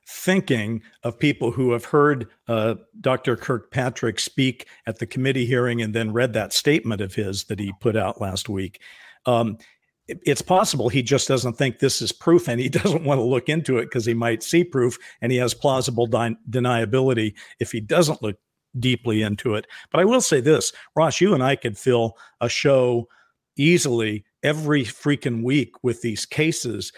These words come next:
where people write us and tell us these things. Um, and, and we get it through our, our email. We, you have your own sources. I have some of my sources.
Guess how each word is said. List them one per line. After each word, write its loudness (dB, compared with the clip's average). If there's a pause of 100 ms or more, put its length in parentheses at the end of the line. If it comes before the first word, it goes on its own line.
(160)
where -2
people 0
write 2
us -2
and -8
tell 0
us -4
these -10
things. -20 (100)
Um, -4 (480)
and, 0 (160)
and 0
we 2
get 2
it 2
through 0
our, -2
our -4
email. 2
We, -4
you -4
have 0
your 0
own 2
sources. -2
I 0
have -2
some -4
of -6
my 2
sources. -2